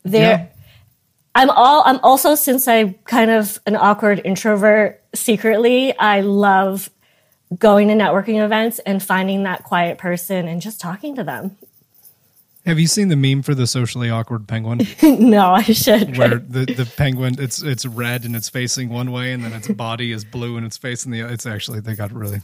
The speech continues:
Speaker 2: it's a really funny, it's a really funny meme. You should, you should check it out. That was back when I would be on Reddit, but I've sworn off all of that stuff nowadays.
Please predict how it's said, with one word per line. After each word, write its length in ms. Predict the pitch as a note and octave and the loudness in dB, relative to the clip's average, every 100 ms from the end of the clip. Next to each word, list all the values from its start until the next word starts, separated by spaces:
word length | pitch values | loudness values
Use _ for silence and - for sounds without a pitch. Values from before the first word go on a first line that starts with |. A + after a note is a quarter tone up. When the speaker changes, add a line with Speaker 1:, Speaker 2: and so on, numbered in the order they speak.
| - | -14
Speaker 2:
it's 100 | - | -14
a 40 | A#2+ | -10
really 200 | A#2 A2+ | -8 -8
funny, 260 | A#2+ A2+ | -8 -8
it's 180 | A2 - | -10 -10
a 40 | C3 | -10
really 300 | A#2+ A2+ A2 | -6 -6 -6
funny 320 | - A2+ A2+ | -6 -6 -6
meme. 340 | G#2+ A2+ A2+ A2 _ _ _ | -6 -8 -8 -12 _ _ _
You 80 | C3 | -14
should, 200 | - A2+ - | -14 -16 -14
you 100 | B2 | -12
should 240 | - A#2 | -12 -14
check 100 | G#2 | -14
it 40 | A2+ | -12
out. 220 | A2+ - _ _ - - | -12 -14 _ _ -20 -12
That 80 | B2+ | -4
was 120 | B2+ | -4
back 300 | G#2+ B2+ A#2+ | 0 -2 -2
when 120 | C3 A#2 | -4 -4
I 60 | |
would 140 | A2 G#2 | -6 -4
be 140 | A#2 | -4
on 160 | A2 G#2+ | -2 -4
Reddit, 300 | G#2+ A2 - - | -6 -8 -10 -14
but 200 | G#2+ A2 | -16 -14
I've 180 | A#2+ G2+ _ _ _ _ | -12 -12 _ _ _ _
sworn 460 | - - A#2+ A2+ G#2+ | -16 -14 -8 -6 -6
off 220 | G#2+ A#2 | -6 -8
all 160 | C3 | -8
of 80 | C3 | -8
that 160 | C#3 C#3 | -8 -10
stuff 280 | - D3+ D3 | -8 -8 -6
nowadays. 360 | D#3 D#3 D#3+ | -8 -6 -6